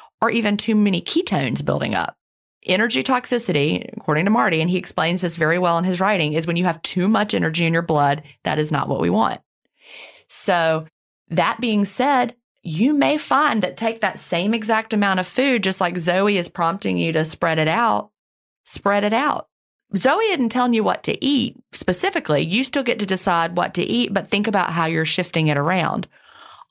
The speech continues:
Also, alternatively, maybe, maybe, you know, you talked about having sixty grams of fat. Maybe your body would do better with less fat. You know, you can also change up what you're eating based on the fact that that might not be good for your body.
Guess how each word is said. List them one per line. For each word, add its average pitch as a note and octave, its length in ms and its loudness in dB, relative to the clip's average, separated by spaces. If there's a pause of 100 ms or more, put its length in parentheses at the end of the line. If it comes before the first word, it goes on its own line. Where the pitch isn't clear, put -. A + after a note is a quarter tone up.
Also, G#3 600 0 (800)
alternatively, D#3+ 880 0 (340)
maybe, G#3 840 0
maybe, F3 300 -2
you F3 160 -2
know, D#3 80 0
you E3+ 100 -2
talked - 240 -2
about D#3+ 160 -2
having D#3 300 0
sixty G3 460 -4
grams D#3 340 0
of D3+ 100 0
fat. F#3+ 460 -2
Maybe G#3+ 300 -2
your B3+ 160 2
body A#3 320 0
would A3+ 180 -2
do A3 100 0
better G#3 240 0
with G3+ 200 -2
less G3 360 0
fat. - 360 -4 (420)
You A3 120 4
know, E3 60 2
you F3 180 -2
can D#3+ 140 -2
also E3+ 520 0 (600)
change E3+ 340 0
up D3 200 0
what F3+ 300 0
you're E3+ 140 -2
eating F#3 380 -2
based D#3 300 -2
on C#3+ 300 2
the D#3 100 -2
fact D3+ 220 -2
that D#3+ 160 -2
that D3+ 180 0
might E3 160 -2
not F3+ 140 -2
be G#3 80 -2
good G#3 160 -2
for A3+ 100 -4
your G#3+ 100 2
body. D#3 500 -4